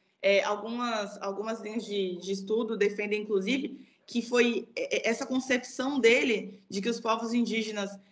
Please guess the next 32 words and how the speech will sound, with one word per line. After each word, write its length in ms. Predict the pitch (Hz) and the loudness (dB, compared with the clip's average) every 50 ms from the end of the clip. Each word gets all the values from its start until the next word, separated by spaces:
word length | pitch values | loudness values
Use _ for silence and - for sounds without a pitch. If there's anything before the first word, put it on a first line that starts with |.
| _ - | _ -2
mereciam 580 | 202 220 220 226 220 220 220 - - 240 254 | 4 8 8 10 10 8 6 0 -4 -4 -4
ser 200 | 254 - - 233 | -4 -4 -6 -6
tratados 840 | 226 - 226 220 214 208 - 214 202 202 202 202 196 190 180 - - - _ _ _ | -6 -4 -4 -4 -4 -2 -2 -2 0 0 0 0 -2 -4 -6 -6 -10 -18 _ _ _
de 120 | 180 202 | -10 -4
uma 140 | 214 220 214 | -4 -4 -4
forma 360 | - - 220 214 208 220 208 | -2 0 0 0 0 -2 -2
mais 300 | 208 208 208 214 214 214 | -2 -2 -2 -2 -2 -4
humana, 720 | 208 196 180 180 190 233 285 294 247 214 180 165 - - - _ _ _ _ _ _ _ _ _ _ _ _ _ - - | -8 -8 -6 -4 -4 -4 -2 -2 0 -2 -2 -4 -6 -8 -16 _ _ _ _ _ _ _ _ _ _ _ _ _ -10 -4
é, 480 | 190 202 202 202 196 196 196 190 196 190 | -2 0 2 2 2 2 2 2 0 0
que 120 | 196 254 | -2 -4
contribuiu, 800 | - 269 262 269 269 285 262 247 285 277 247 240 247 269 302 269 | -4 -4 -4 -2 -2 -4 -4 -4 -4 -4 -2 -2 -2 -2 -2 -2
né, 260 | 240 214 214 226 226 | 0 0 0 0 -2
como 460 | 226 220 196 196 190 190 190 190 - | -4 -6 -6 -4 -4 -4 -6 -6 -6
em 120 | - 202 196 | -4 -4 -4
outros 280 | 196 196 196 196 - | -4 -4 -6 -8 -4
fatores 420 | - 196 196 - 196 196 190 190 - | -4 -4 -2 0 2 2 2 0 -2
também, 480 | 190 175 180 185 202 233 220 - - - - - - - - _ _ - | -4 0 2 2 2 2 0 -4 -12 -18 -20 -20 -20 -20 -20 _ _ 0
é, 480 | 185 190 185 190 190 185 185 180 175 | 2 2 4 4 4 2 2 2 0
pra 400 | 175 180 - - - 226 220 233 | -2 -6 -10 -4 -2 0 0 0
que 240 | 233 - - 247 240 | -2 -4 -6 -2 0
a 120 | 240 233 | 0 0
mão 160 | 233 233 240 254 | 0 -2 -2 -2
de 120 | 247 269 | -4 -4
obra 220 | 262 254 233 240 | -4 -4 -4 0
indígena 420 | 247 240 233 233 240 233 240 247 247 | 0 0 0 0 -2 -4 -4 -4 -4
ela 160 | 247 247 247 | -4 -4 -6
fosse 400 | - - 240 240 240 - - 247 | -6 -6 -6 -6 -6 -6 -4 0
deixada 520 | 220 240 247 240 - 240 226 226 233 240 | 0 2 0 0 -2 0 2 2 2 2
um 60 | 240 240 | 0 -2
pouco 240 | 233 233 233 262 | -2 -2 -4 -4
de 100 | 226 233 | -4 -2
lado 520 | 240 226 208 202 202 214 226 226 - - | 0 2 4 6 6 6 4 2 -2 -6